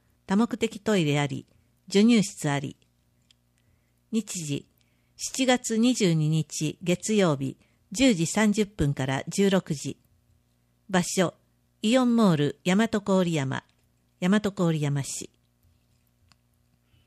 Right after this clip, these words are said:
楽しみながら、ペットの災害対策について学ぶイベントです。犬や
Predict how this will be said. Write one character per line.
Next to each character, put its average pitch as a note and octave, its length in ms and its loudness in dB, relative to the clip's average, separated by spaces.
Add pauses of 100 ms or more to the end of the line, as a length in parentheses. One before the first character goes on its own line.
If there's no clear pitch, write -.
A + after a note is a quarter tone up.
(200)
楽 A#3+ 240 2
し - 160 -4
み C4 140 0
な B3 160 2
が G3 100 2
ら、 D3+ 200 0 (460)
ペ C4+ 100 4
ッ - 140 -4
ト F#3+ 120 2
の D3+ 240 2
災 A3 260 0
害 A3 220 2
対 G#3+ 220 2
策 D3+ 260 -4
に C#3+ 140 -2
つ - 160 -4
い D3 100 -2
て - 260 -8
学 D#3+ 280 0
ぶ D#3 180 -2
イ D#3 100 -4
ベ D#3+ 140 0
ン D3+ 80 0
ト C#3 140 -4
で C#3 160 -6
す。 - 200 -14 (880)
犬 A#3+ 280 4
や F#3 280 4